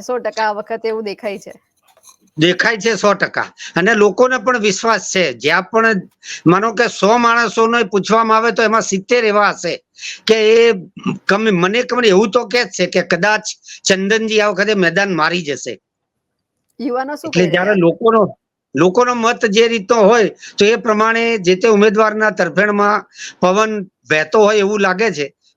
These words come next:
Speaker 2: પરંતુ આ તો ચૂંટણી છે, હવે ઈ વી એમ અંતિમ તબક્કે કોના તરફી કળશ ઢોળે છે,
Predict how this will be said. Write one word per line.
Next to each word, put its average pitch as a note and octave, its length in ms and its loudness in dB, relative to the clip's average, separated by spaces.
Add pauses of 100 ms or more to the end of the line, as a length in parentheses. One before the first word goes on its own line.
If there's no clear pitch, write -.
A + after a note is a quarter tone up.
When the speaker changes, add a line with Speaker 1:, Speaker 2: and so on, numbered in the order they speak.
Speaker 2:
પરંતુ G#3 300 0
આ G3 80 4
તો G#3+ 160 2
ચૂંટણી G3 440 0
છે, G3+ 160 0
હવે F3+ 160 2
ઈ F3 120 4
વી G3+ 200 2
એમ G3 240 0 (360)
અંતિમ F3+ 380 -2
તબક્કે G3+ 440 0
કોના G3 320 0
તરફી F#3 440 -2
કળશ F#3 420 -2
ઢોળે F3 280 2
છે, C#3+ 260 -6